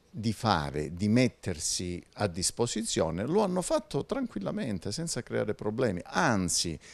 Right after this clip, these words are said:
hanno contribuito al miglioramento sistematico e giornaliero di quello che, è bene ricordarlo,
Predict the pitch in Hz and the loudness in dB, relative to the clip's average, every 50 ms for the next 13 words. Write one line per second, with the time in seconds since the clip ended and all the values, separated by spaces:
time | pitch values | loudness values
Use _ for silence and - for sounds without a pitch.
0 | - - - _ - 151 151 131 117 110 107 104 101 - - 185 185 165 143 - | -20 -20 -8 _ 4 6 6 6 6 4 4 2 2 2 2 2 2 2 0 -2
1 | 123 127 113 104 101 117 127 127 123 107 90 80 - - 82 73 65 - - - | -2 -2 -2 0 0 2 4 4 4 4 2 0 -2 -2 0 0 0 -2 -8 -16
2 | - - _ - 120 123 117 117 113 113 107 110 113 113 117 113 120 131 139 120 | -20 -20 _ 0 2 4 4 4 4 2 2 4 4 6 6 6 4 4 2 2
3 | 101 95 85 - 95 87 - 143 135 - - - 117 123 127 107 87 76 82 85 | 0 0 -2 -4 -4 -4 -2 0 0 0 2 2 2 2 2 2 2 0 -2 -2
4 | 101 147 139 156 196 202 262 254 247 240 - 120 117 107 101 104 98 - - - | -2 -2 0 2 2 2 2 0 -2 0 2 2 2 4 2 0 -2 -4 -10 -20
5 | - - - 202 - - - 147 110 98 95 92 - - 123 - - - _ _ | -16 -8 -6 -6 2 6 8 8 8 8 6 4 6 6 4 4 4 0 _ _
6 | _ _ _ _ _ _ _ - 127 110 110 160 156 131 113 101 120 - - 226 | _ _ _ _ _ _ _ -2 -2 4 6 8 8 8 6 4 4 4 4 4
7 | - 104 98 98 85 80 - 82 87 87 87 - | 4 4 4 2 2 2 0 0 -2 -2 -2 -2